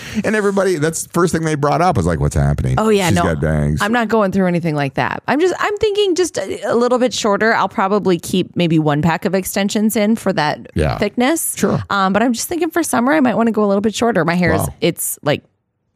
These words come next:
Speaker 2: really long <laughs>
Speaker 1: Right, right.
Speaker 2: right now.
Speaker 1: Yeah.
Speaker 2: Um, but anyway,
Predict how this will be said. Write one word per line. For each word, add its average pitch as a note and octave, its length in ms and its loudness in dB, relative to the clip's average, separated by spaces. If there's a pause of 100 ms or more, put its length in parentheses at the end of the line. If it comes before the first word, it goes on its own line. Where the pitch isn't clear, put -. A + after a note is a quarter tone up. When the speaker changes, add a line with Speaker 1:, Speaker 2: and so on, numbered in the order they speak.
(120)
Speaker 2:
really C#3 480 0
long A2 160 -2
<laughs> - 180 -6
Speaker 1:
Right, - 220 0
right. - 220 -14
Speaker 2:
right D3 260 0
now. A#2 280 -2 (180)
Speaker 1:
Yeah. C3 160 0 (140)
Speaker 2:
Um, D#3+ 100 0
but A3+ 80 0
anyway, C#4+ 320 0